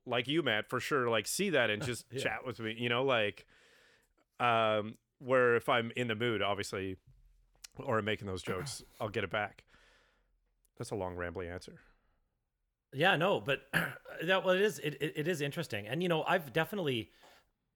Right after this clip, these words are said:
Speaker 2: <clears throat> as a, as an improviser and as a human, yeah, explored self-deprecation. And I just find that, you know, I, so I, I do love a roast. I love a roast. I love getting roasted. I love roasting other people. Uh, you know,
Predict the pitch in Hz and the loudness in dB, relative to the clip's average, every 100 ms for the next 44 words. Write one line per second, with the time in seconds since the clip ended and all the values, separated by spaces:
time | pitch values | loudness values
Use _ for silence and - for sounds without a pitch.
0 | - 165 123 - 160 156 - 135 107 98 | -8 -6 -6 -2 -2 0 -2 -4 -6 -8
1 | 107 104 104 120 175 190 90 98 95 95 | -6 -4 -4 -4 -4 -6 -8 -8 -8 -12
2 | - - 104 90 95 - 107 131 95 92 | -14 -10 -10 -8 -10 -10 -8 -6 -8 -10
3 | 85 98 95 104 - 107 92 - - 110 | -12 -10 -10 -12 -10 -10 -10 -12 -8 -8
4 | - - 107 104 - 95 - 87 - - | -8 -10 -10 -10 -10 -10 -10 -14 -16 -20
5 | - - _ 151 143 139 - 143 180 - | -20 -20 _ 2 4 2 2 2 2 0
6 | 160 156 151 - 139 107 101 _ _ _ | 2 2 0 -4 -4 -4 -6 _ _ _
7 | _ _ _ - - 135 151 196 202 _ | _ _ _ -20 -4 2 4 4 0 _
8 | _ - 151 170 175 - 175 156 202 156 | _ -6 -2 4 4 4 4 4 4 4
9 | 147 120 117 98 - - 123 120 120 123 | 4 4 2 0 -4 -4 -2 2 2 2
10 | 120 123 120 117 101 120 123 120 117 - | 2 0 0 -2 0 2 2 2 0 0
11 | 113 113 - - 117 120 113 120 - 120 | -2 -2 -8 -6 -2 0 0 0 0 -4
12 | 110 - 120 127 127 127 - - - 131 | -4 -6 -6 0 0 0 -8 -18 -8 -2
13 | 131 120 127 | 0 0 -2